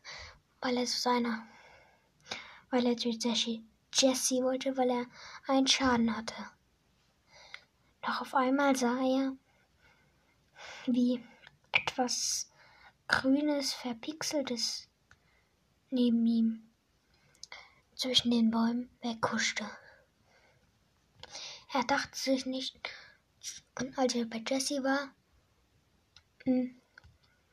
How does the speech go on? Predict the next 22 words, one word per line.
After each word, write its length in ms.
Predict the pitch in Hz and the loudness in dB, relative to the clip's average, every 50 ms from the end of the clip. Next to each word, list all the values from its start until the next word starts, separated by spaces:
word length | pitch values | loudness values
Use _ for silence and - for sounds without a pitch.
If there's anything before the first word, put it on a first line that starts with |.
| _ _ _ _ _ - | _ _ _ _ _ -12
sollte 320 | - - 247 254 254 294 | -6 -2 -2 0 0 0
er 140 | 269 254 247 | 0 0 0
sich 260 | 233 247 240 226 - | 0 -2 -4 -2 -2
schnell 420 | - - - - - 262 247 240 233 | -2 -2 -2 0 0 2 2 2 0
auf 80 | 226 | -2
den 180 | - 233 226 226 | -2 -2 -2 -2
Tisch 400 | - 311 320 311 311 - - - | -2 -4 -4 -4 -4 -6 -6 -6
Jess 360 | - 285 277 269 262 - - - - - | -6 -4 -4 -4 -6 -8 -10 -10 -10 -4
setzen, 560 | 262 262 262 269 262 - - - 254 247 240 | 0 0 0 0 0 -2 -4 -2 -2 -4 -4
weil 100 | 233 233 226 | -4 -2 -2
Jessie 280 | 262 254 254 - 285 | -2 -2 -2 -2 -2
was 220 | 262 269 269 - - | 0 0 0 0 0
holen 240 | 254 247 240 233 226 | 0 0 0 0 0
wollte. 400 | 226 226 226 - 240 226 - - - - - - - - - - - - - | -2 -2 -2 -4 -8 -8 -8 -10 -12 -12 -12 -12 -14 -16 -18 -18 -18 -12 -6
Da 200 | - 240 262 277 | -2 -2 0 0
kam 340 | 269 - 262 262 254 254 262 | -2 -2 -2 -2 -2 -2 -2
dieses 280 | 247 240 233 - - - | -4 -4 -4 -4 -4 -4
Grüne 520 | - - 269 269 277 277 294 302 320 320 320 _ _ _ _ _ _ _ _ _ _ _ _ - - - _ - - - - - _ _ _ _ _ _ _ _ _ _ _ _ - - - _ _ _ - | -4 -4 -2 -2 -2 -2 -4 -6 -6 -8 -12 _ _ _ _ _ _ _ _ _ _ _ _ -20 -20 -20 _ -20 -20 -20 -20 -20 _ _ _ _ _ _ _ _ _ _ _ _ -14 -14 -14 _ _ _ 0
und 500 | - 269 262 247 240 247 240 - - - - - - - _ _ - | 4 6 8 8 6 4 2 -2 -6 -8 -8 -18 -20 -20 _ _ -4
ging 160 | - 277 269 285 | -2 0 0 2
in 180 | 285 277 269 | 2 2 2
die 280 | 262 247 247 240 233 | 2 2 2 2 0